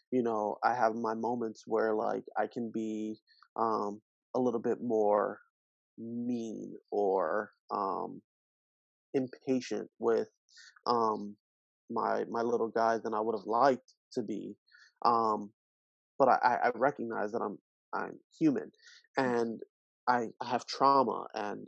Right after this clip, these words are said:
I have my experiences that kind of just, you know,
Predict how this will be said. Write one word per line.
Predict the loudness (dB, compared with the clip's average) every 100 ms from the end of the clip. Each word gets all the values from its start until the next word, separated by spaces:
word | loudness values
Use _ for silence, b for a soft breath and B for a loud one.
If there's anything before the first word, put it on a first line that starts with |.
| -6
I | -6 0
have | 0
my | 2 -4 -4 -8
experiences | -12 0 2 2 0 -4 -2
that | -2 -2
kind | -2 -2 -2
of | -4 -2
just, | 4 4 4 0 -14 _ -6
you | -4
know, | -4 -8